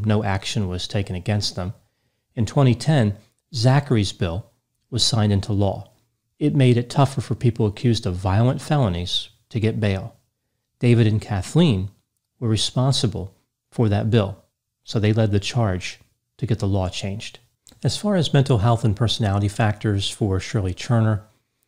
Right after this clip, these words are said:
when Shirley was training to become a physician,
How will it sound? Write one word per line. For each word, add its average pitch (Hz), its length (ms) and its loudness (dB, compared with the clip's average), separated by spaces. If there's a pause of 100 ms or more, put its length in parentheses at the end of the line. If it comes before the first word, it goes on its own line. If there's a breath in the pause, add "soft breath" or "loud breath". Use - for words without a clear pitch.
(180)
when 131 120 0
Shirley 190 320 4
was 135 160 2
training 123 360 4
to 104 60 2
become 104 300 0
a 95 40 2
physician, 104 680 0